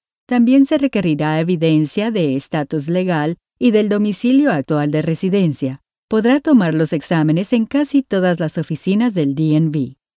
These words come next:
La tarifa correspondiente al examen se paga por separado de cualquier otro arancel. Examen de la visión.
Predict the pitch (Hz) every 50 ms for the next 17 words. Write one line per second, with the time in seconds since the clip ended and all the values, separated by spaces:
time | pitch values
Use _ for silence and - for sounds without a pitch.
0 | _ _ _ - 170 151 - - 143 147 180 175 - 156 147 - - 156 139 151
1 | 143 - - 160 165 165 190 226 247 233 226 175 151 139 135 135 - - - -
2 | 165 156 151 156 160 170 170 - _ _ _ - - 226 214 - 214 220 240 262
3 | 285 285 - 202 180 151 - 175 143 - 143 143 151 156 160 190 233 254 240 -
4 | - 151 143 127 - - 147 143 147 147 - 151 156 156 156 156 165 170 175 180
5 | - - 233 180 147 135 127 - _ _ _ _ _ _ 226 220 190 - - -
6 | 220 220 233 254 285 339 311 208 160 151 147 143 160 165 - - 175 151 139 131
7 | 139 143